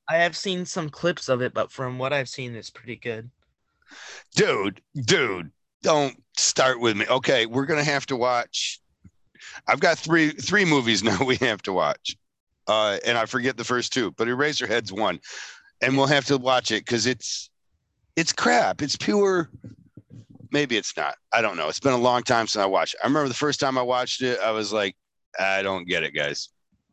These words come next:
Speaker 2: And maybe you're all smarter than me, and maybe that's it. But I began feeling like it was more like everybody just agreed that, "Hey, let's all act like we like this movie because it's, 'cause then we can say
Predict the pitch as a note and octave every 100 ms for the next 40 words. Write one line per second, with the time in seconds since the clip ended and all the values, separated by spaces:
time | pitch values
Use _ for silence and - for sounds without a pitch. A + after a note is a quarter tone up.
0 | _ F#2 E2+ E2 D#2+ D#2+ F#2+ G2 G2+ G#2
1 | G2+ - G#2 G#2 A2 A#2 A#2+ B2 B2+ G#2
2 | F#2 G2+ G#2 G#2 G2+ - A#2+ - _ _
3 | _ _ _ - F#2+ F2 F2 G#2+ B2+ C3+
4 | A#2+ C3+ C3 B2+ B2 G#2+ G2 G#2 F#2+ F#2
5 | G#2 G#2 G2 F#2 - A2 B2 A#2 B2 A#2+
6 | G#2+ A2+ - G2 G#2 A2 A2+ G#2 F#2+ -
7 | C3 G#2+ - _ _ _ _ _ _ F2
8 | G#2 - C3 B2+ - G2+ G#2+ - F#2 F2+
9 | E2+ D#2 F2 F#2+ F#2 E2+ F2 G2+ E2+ D2+
10 | - _ D2+ - F#2 D2+ D2 - - -
11 | - - _ _ - A2 F#2 B2 B2+ A2+
12 | G2+ F#2+ - G#2 F2+ E2+ C#2